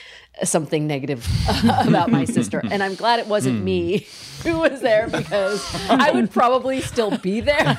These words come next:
Speaker 1: <laughs> Um,
Speaker 2: No, but it's such an amazing, uh, it's just an amazing, um,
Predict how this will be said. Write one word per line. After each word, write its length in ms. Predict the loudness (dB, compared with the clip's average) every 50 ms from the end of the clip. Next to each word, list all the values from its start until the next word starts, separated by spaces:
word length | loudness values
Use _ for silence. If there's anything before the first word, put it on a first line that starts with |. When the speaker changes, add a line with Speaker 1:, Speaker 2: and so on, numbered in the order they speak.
| 2
Speaker 1:
<laughs> 1400 | 2 2 2 2 2 2 2 2 2 2 0 0 0 0 -2 -4 -4 -4 -4 -6 -6 -4 -4 -4 -4 -4 -6 -4
Um, 500 | -2 0 0 0 0 -2 -4 -6 -8 -10 -12 -16 -12 -6
Speaker 2:
No, 320 | -4 -2 0 2 2 4 4
but 120 | 4 4
it's 120 | 2 2 2
such 180 | 0 -2 0
an 100 | 0 0
amazing, 920 | 0 0 2 2 2 2 2 0 0 0 0 0 2 2 0 0 -2 -6 -12 _ _ -14
uh, 220 | -14 -14 -14 -16 -16 -18 -16 -14 -14 -14 -14 -10
it's 260 | -2 -2 -2 0 0
just 280 | -2 -2 -2 -4 -6 -2
an 100 | 0 2
amazing, 920 | 2 2 2 2 2 0 0 0 0 0 0 0 0 -2 -4 -4 -6 -8 -4 -2
um, 1200 | 0 0 0 0 -2 -4 -6 -8 -10 -12 -12 -14 -12 -12 -12 -14 -14 -14 -14 -14 -12 -14 -14 -14